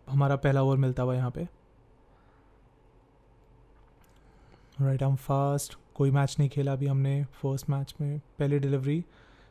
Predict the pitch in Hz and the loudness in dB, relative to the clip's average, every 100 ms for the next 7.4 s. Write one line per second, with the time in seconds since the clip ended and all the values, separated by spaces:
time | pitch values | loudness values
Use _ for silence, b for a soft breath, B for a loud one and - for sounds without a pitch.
0 | - - 160 147 151 147 151 151 151 151 | -18 -2 0 2 2 2 2 2 2 0
1 | - 151 127 147 151 - 156 156 156 - | -2 -4 0 2 2 0 2 4 2 0
2 | 147 - 147 - 160 151 156 147 135 143 | -4 -2 -2 -2 0 2 2 0 -2 0
3 | 143 - 151 147 151 - - 165 165 156 | 0 -2 0 0 -2 -8 -2 2 4 4
4 | 160 156 151 143 139 139 - - _ _ | 4 4 4 2 2 -2 -4 -12 _ _
5 | - 151 160 - - b b b b - | -2 2 2 -2 -14 b b b b -6
6 | 139 - 156 147 156 - 165 147 143 135 | -4 -2 0 2 2 2 2 4 2 2
7 | 131 131 123 | 0 -2 -6